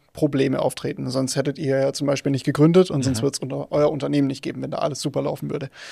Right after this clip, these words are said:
Speaker 1: Was sind denn so die klassischen Probleme, die da, die da auftreten, ähm, dass eben dieses System betriebliche Altersvorsorge, so wie es im klassischen Sinne existiert, nicht ganz perfekt ist?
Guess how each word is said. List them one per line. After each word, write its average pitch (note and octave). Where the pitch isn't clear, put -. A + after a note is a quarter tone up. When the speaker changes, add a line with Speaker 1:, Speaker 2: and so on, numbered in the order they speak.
Speaker 1:
Was C#3+
sind F3
denn F#3+
so E3
die D3
klassischen D#3+
Probleme, D3+
die D3+
da, C3+
die D3
da C#3+
auftreten, E3
ähm, C#3
dass D3+
eben D#3
dieses C#3+
System D3
betriebliche D3+
Altersvorsorge, D3
so C#3+
wie D3
es -
im C#3
klassischen C#3
Sinne C#3
existiert, D#3
nicht D#3
ganz D3
perfekt -
ist? -